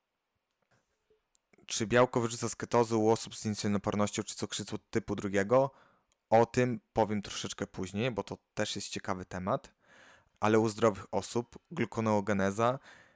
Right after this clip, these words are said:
jest takim procesem jeden do jednego, powiedzmy. Że potrzebuje dwieście gramów glukozy, to tyle sobie wytworzy. I teraz przechodzimy do takiego tematu, że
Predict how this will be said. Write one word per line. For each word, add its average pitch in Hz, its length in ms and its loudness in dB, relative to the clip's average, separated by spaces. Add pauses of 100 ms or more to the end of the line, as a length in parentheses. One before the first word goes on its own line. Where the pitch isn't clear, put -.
(200)
jest 110 320 -2
takim 113 300 -2
procesem 110 640 0 (580)
jeden 113 380 -2
do 113 100 4
jednego, 98 500 0
powiedzmy. 95 560 -6 (1200)
Że 113 200 -2
potrzebuje 156 540 4
dwieście 120 340 0
gramów 104 360 -2
glukozy, 120 560 0 (320)
to 135 100 2
tyle 101 280 4
sobie 95 360 -4 (100)
wytworzy. 98 440 -4 (2500)
I - 20 -20
teraz 135 240 4
przechodzimy 123 440 0
do 117 80 4
takiego 113 320 0
tematu, 104 600 0
że 98 340 -2